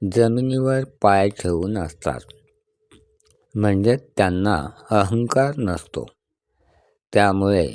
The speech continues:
त्या लग्नासाठी अधिक अनुरूप ठरतात. मदत करण्याच्या आवडीमुळे मीन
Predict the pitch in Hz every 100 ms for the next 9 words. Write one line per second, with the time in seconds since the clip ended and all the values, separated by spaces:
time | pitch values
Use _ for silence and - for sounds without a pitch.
0 | - - - _ - 123 123 110 87 82
1 | 90 90 - 104 110 92 73 - _ _
2 | _ _ _ - 101 85 90 117 - -
3 | - 104 92 85 90 107 - - 101 78
4 | 69 55 - _ _ _ _ _ _ _
5 | _ _ _ _ - _ - 101 113 117
6 | 135 147 - 110 101 95 92 - 123 98
7 | 87 85 85 90 92 69 - _ _ _
8 | 90 95 113 135